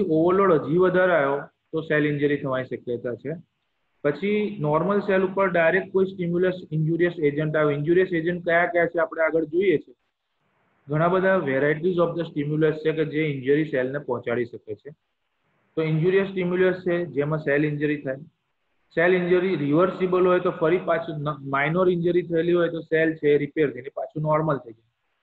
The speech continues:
પણ irreversible injury હોય તો cell repair ના થાય અને સેલની અંદર cellular death થઈ જાય. એમાં બે પ્રકાર આવે છે, necrosis અને apoptosis. cell ડેથમાં બે પ્રકાર આવે છે, એક આવે છે necrosis અને બીજું આવે છે apoptosis. આ બધી વસ્તુ આપણે ડિટેલમાં જોવાની જ છે.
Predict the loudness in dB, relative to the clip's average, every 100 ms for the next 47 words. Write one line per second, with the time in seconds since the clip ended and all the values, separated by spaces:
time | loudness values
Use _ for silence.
0 | _ _ 0 0 0 0 0 2 4 4
1 | 2 0 2 0 0 -2 -2 -6 -8 -14
2 | _ -14 -4 0 2 0 0 0 0 0
3 | -4 -4 -4 -4 -4 -2 0 0 -2 -2
4 | -4 -2 0 0 2 0 2 0 0 -6
5 | -16 -16 _ _ _ _ _ _ -6 -2
6 | 0 0 0 -2 0 0 2 0 -2 -2
7 | -4 -4 -6 -4 -4 -4 -6 -6 -6 -4
8 | -6 -8 -16 -16 -20 _ _ _ _ _
9 | _ _ _ _ 0 0 2 0 -2 -2
10 | 0 0 0 -2 -2 -2 0 -2 -2 -2
11 | -2 -4 -10 -8 -6 -6 -6 -6 -8 -4
12 | 0 0 0 -6 -12 -16 _ _ -10 -8
13 | -8 -8 -10 -8 -6 -2 2 4 4 2
14 | 0 0 2 0 0 0 0 -2 -2 -2
15 | -2 -2 -6 -10 _